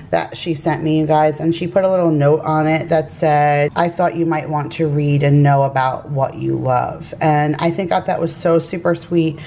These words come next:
because, to be honest, like, I don't really know the story behind it. Um, she dated it and she put a little note inside. So I just, I absolutely love it. It's, like, especially that she personalized it and, like, wrote an inf-,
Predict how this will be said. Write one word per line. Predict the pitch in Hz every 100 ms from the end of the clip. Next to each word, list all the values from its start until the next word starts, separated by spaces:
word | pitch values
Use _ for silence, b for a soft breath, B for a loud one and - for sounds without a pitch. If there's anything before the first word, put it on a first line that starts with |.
| B B
because, | 180 170 165 -
to | 170
be | 175
honest, | 156 175 202 214
like, | 208 -
I | 170
don't | 160
really | 208 220 214
know | 196 170 277 240 147
the | 151 147
story | - 165 147 143
behind | 139 143 135 135 135
it. | 131 131 - B B -
Um, | 165 151 156
she | 147 185
dated | 147 147 160 170
it | 175 170 175 - -
and | 160 156
she | -
put | 170 160
a |
little | 156 147 139
note | 160 170 175 175 170 B B -
inside. | 175 165 - 165 160 151 147
So | - 147 139
I | 160
just, | 160 180 180 -
I | 156 180
absolutely | - 196 175 165
love | 151 147
it. | 139 -
It's, | 143
like, | 147 143
especially | - 180 175 196
that | 180 175
she | - 165
personalized | - - 143 - 180 170 170 175 175
it | 180 170 B B -
and, | 165
like, | 151 147
wrote | 147 151 151 147 - - - 165
an | 165
inf-, | 170 165